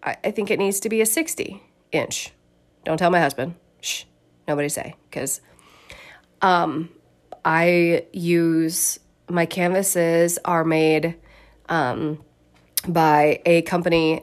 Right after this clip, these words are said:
out in Washington State called Guild Canvas that make them the old-fashioned way. So they are not a print-on canvas. It's a big process. They're not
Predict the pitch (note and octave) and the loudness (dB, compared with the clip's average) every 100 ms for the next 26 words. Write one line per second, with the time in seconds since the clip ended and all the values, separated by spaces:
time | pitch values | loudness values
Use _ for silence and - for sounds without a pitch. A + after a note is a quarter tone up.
0 | - E3+ E3 E3 E3+ E3+ F3 F3+ E3+ E3+ | 2 2 2 0 2 2 2 -4 -4 0
1 | B3 - F#3+ F3 F3+ E3 E3+ A3+ B3 F3+ | 2 2 0 -2 0 0 0 0 2 2
2 | F3 - - - - - _ F#3 F3 F#3 | 0 -2 -10 -20 -20 -20 _ 0 4 4
3 | - G3 F#3+ F#3 F3+ F3 E3+ F#3 F#3+ F3 | 4 4 4 4 4 4 4 4 4 2
4 | - D#3 - - F3 - F3 E3+ E3 E3 | 0 -4 -4 -6 -8 -2 2 4 4 2
5 | D#3+ E3+ E3+ - D#3+ D#3+ E3 E3+ - D#3 | 4 6 6 2 2 2 4 4 2 -2
6 | - - F#3+ F#3+ - E3 D#3+ G3+ A3 C4+ | -8 0 2 2 -2 2 2 2 2 2
7 | C4+ D4 D4+ D4 - - - - G3 F#3+ | 4 4 4 2 -6 -14 -20 -4 -4 -2
8 | E3+ F3+ E3+ F#3+ D#3 - - - - - | 0 0 0 0 0 0 -6 -6 -8 -8
9 | - - - F3+ F3+ F3+ F3+ F#3+ G#3 - | -14 -20 -14 0 4 6 4 2 -4 -4
10 | D#3 D#3 D3+ C3+ F#3+ A#3 | 2 2 2 2 0 0